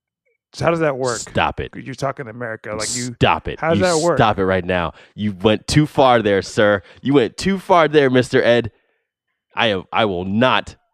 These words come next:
Speaker 2: sit here and be besmirched as,
Speaker 1: <laughs>
Speaker 2: like, some kind of weirdo Trump America douche nozzle.
Speaker 1: I just want to know how's your, how's
Speaker 2: I'm
Speaker 1: your
Speaker 2: just
Speaker 1: flag?
Speaker 2: saying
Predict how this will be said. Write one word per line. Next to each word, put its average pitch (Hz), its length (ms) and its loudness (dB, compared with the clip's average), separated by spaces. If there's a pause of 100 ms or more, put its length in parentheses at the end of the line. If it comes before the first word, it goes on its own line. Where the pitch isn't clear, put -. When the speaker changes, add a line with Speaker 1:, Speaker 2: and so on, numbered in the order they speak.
Speaker 2:
sit 107 280 -2
here 107 200 0
and 95 100 -2
be 95 140 -4 (200)
besmirched - 840 -2 (440)
as, 98 240 0
Speaker 1:
<laughs> 104 80 0
Speaker 2:
like, 104 200 0
some 104 220 -6
kind 107 260 0
of 85 240 -6 (380)
weirdo 107 880 0 (400)
Trump - 460 -2 (720)
America 113 680 2 (840)
douche 120 400 2
nozzle. 107 580 0 (340)
Speaker 1:
I - 80 -20
just 196 120 -4
want 254 220 -4
to 156 60 -4
know - 40 0
how's 147 180 -6
your, 139 120 -8
how's 135 140 -2
Speaker 2:
I'm 170 60 4
Speaker 1:
your 147 40 -2
Speaker 2:
just 123 160 0
Speaker 1:
flag? 247 100 -2
Speaker 2:
saying 117 360 2